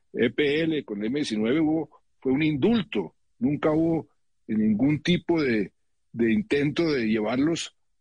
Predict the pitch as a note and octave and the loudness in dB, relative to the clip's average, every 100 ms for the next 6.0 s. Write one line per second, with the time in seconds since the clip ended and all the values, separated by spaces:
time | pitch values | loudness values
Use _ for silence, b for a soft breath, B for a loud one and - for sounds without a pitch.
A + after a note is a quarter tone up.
0 | _ - A2+ - A#2+ A2+ G2 _ _ - | _ -10 -8 -4 0 0 -2 _ _ -6
1 | G2+ C3 C#3+ D#3+ - B2+ G#2+ F#2+ - _ | -2 0 0 -2 -2 0 0 -2 -8 _
2 | _ A2+ G2+ A#2+ G#2 B2+ B2 D#3 B2 F#2 | _ -4 -2 0 0 0 0 0 0 -4
3 | _ _ - C#3 C#3+ A2+ F#2+ - F3+ A2+ | _ _ -2 -2 0 -2 -2 0 0 0
4 | F#2+ F#2 A#2 B2+ A#2+ - C3 C#3+ B2+ - | -2 0 0 0 -2 0 0 0 -2 -2
5 | C3 B2 C#3 A#2 G2 F#2+ F2+ G2+ E3+ C#3 | -2 -2 -2 -2 -2 -2 0 0 0 -2